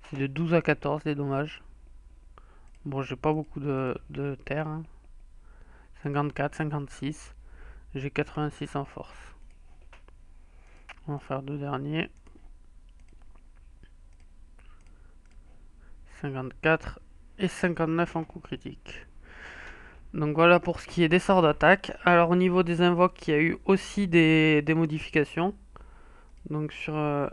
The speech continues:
sur les sorts d'invoque, tout ça. Donc l'invoque du crackler, il est, il a pas été modifié. Niveau six, j'ai mes deux de portée.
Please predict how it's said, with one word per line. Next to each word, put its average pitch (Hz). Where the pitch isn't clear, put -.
sur -
les 147
sorts 143
d'invoque, 139
tout -
ça. 170
Donc 151
l'invoque 165
du 160
crackler, 170
il 156
est, 143
il 147
a 147
pas 147
été 147
modifié. 156
Niveau 160
six, -
j'ai 147
mes 143
deux 139
de -
portée. 160